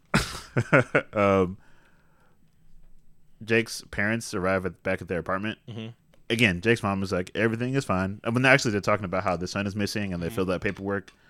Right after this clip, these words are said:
Speaker 1: And, uh, Jake's stepdad is like, "Don't worry, it's totally fine. We went to every precinct,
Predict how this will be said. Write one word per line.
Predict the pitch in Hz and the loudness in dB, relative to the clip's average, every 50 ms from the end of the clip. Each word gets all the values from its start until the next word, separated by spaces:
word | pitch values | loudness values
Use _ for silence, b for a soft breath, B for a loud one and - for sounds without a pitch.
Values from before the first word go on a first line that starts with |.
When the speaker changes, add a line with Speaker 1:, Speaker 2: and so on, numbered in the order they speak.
| _ _ _ _ _ _ _ _ _ _ _ _ _ | _ _ _ _ _ _ _ _ _ _ _ _ _
Speaker 1:
And, | - 95 92 92 92 90 | -4 -2 -2 -2 0 0
uh, | 87 87 85 | 0 0 0
Jake's | 80 90 98 95 - | 0 -2 -2 -2 0
stepdad | - 98 92 - 92 85 87 | -2 -2 0 0 0 0 0
is | 90 82 | -2 -2
like, | 92 80 78 76 - - - - 82 | -2 -4 -6 -6 -10 -16 -20 -12 -6
"Don't | 92 101 | -4 -2
worry, | 101 95 87 80 73 76 73 - - | 0 0 0 -2 -2 -6 -8 -8 -6
it's | 85 90 - | -6 -4 0
totally | - 127 117 110 101 | 2 2 4 4 2
fine. | - 113 107 82 73 73 80 - | 2 0 -2 -4 -4 -8 -8 -6
We | 87 87 | -4 -2
went | 90 87 80 | -2 -2 -2
to | 78 | -2
every | 85 90 95 | -2 -4 -4
precinct, | 87 - 87 85 - 87 82 82 - | -4 -4 -6 -4 -4 -6 -6 -8 -8